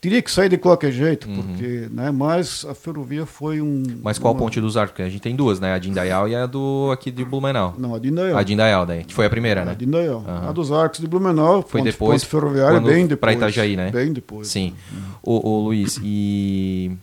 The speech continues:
Speaker 2: putz, o que que tu tava falando que eu, que eu queria en-, engatar, assim? Ah, é importante também, pra quem tá assistindo, a gente situar que até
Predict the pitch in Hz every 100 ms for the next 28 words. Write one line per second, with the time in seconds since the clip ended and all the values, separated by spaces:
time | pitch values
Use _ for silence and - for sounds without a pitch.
0 | - - 110 - - 104 - 95 107 -
1 | 101 101 - 98 101 101 104 98 92 90
2 | 98 92 - 98 101 98 98 - 98 98
3 | 92 92 _ 98 101 95 - - 101 98
4 | _ - 110 104 110 87 - _ - 95
5 | 98 107 101 - 104 147 - - 101 98
6 | 127 - 101 107 110 107 98 - - 120
7 | 113 98 107 110 - - 110 107 92 101
8 | 143 - 101 - 113